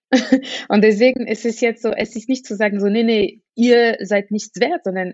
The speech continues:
ihr seid da schon. Ihr braucht überhaupt keine Behauptung da-, darüber, weil das ist klar, dass, also auf der Py-,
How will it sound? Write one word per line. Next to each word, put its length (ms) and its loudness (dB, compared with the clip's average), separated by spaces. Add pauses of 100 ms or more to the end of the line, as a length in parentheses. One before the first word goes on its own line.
(140)
ihr 220 0
seid 220 -4
da 120 -2
schon. 280 -10 (120)
Ihr 160 6
braucht 500 2
überhaupt 480 -2
keine 480 -4 (600)
Behauptung 840 0
da-, 200 -2 (120)
darüber, 580 -2
weil 140 0
das 200 -6
ist 160 -14
klar, 260 -2
dass, 240 -6 (720)
also 240 0
auf 140 -4
der 140 0
Py-, 320 -6